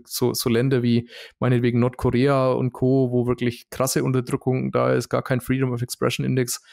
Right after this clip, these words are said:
Aber wenn wir zum Beispiel mal nach Kanada schauen, ähm, was einen extrem hohen Freedom of Expression Index hat, aber vor ein paar Jahren hat man da auch unliebsame, äh, äh, ja, Protestierende, äh, im Rahmen der Trucker-Protests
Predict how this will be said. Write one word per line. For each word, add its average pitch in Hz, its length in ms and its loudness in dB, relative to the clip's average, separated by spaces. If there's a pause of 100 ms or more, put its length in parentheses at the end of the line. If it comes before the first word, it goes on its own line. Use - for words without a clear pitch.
(460)
Aber 131 180 0 (220)
wenn 127 120 -2
wir 123 40 0
zum 143 120 0
Beispiel 135 180 0
mal 127 80 4
nach 120 140 0
Kanada 147 380 2
schauen, 165 440 2 (100)
ähm, 127 420 0 (360)
was - 360 -6
einen - 100 -4
extrem 156 500 2
hohen 151 320 4
Freedom 135 320 2
of 120 120 -2
Expression 139 440 -2
Index 123 320 -2
hat, 117 140 -4
aber 117 280 2 (180)
vor 131 180 -2
ein 120 60 -4
paar 123 200 2
Jahren 139 500 2 (380)
hat 139 140 -2
man 139 80 2
da 131 100 2
auch 156 220 0
unliebsame, 131 1000 2 (540)
äh, 135 60 -6
äh, 127 60 -4 (360)
ja, 117 240 -2 (100)
Protestierende, 151 1000 2
äh, 135 80 -4
im 123 460 -2
Rahmen 127 220 0
der 123 100 2
Trucker-Protests 151 720 -2